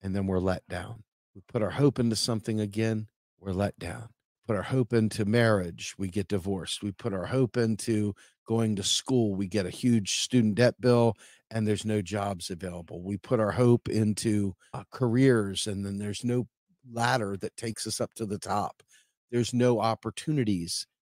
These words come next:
based on the things we've been led to believe, the thoughts, the ideas that we have in our heads that make us believe that we can do different things. We find out that it's all one big giant lie, and only very few people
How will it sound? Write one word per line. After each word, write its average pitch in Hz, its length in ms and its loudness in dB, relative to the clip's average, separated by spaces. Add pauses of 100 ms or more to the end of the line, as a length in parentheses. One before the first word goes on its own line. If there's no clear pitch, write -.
(200)
based 123 340 2
on 113 120 2
the 110 80 -2
things 135 420 -2
we've 117 160 0
been 107 240 -4
led 127 240 0
to 123 80 2
believe, 110 640 0
the - 100 -8
thoughts, - 580 -4
the 98 160 -4
ideas 113 580 2
that - 120 -6
we 117 140 2
have 113 240 0
in 107 80 0
our 92 120 -4
heads 110 400 0
that 98 220 -8 (500)
make 127 280 -2
us 113 180 -4
believe 113 540 0
that - 160 -6
we 117 180 2
can 110 240 -6
do 113 320 2
different 110 380 -4
things. - 440 -6 (380)
We 113 120 0
find 123 360 4
out 113 200 4
that 110 120 2
it's - 240 -2
all 110 380 6
one 101 360 4
big 90 380 -4
giant 92 500 -4
lie, 87 520 -6 (340)
and 98 420 -2 (280)
only 123 320 6
very 123 340 2
few 120 300 2
people 90 520 -6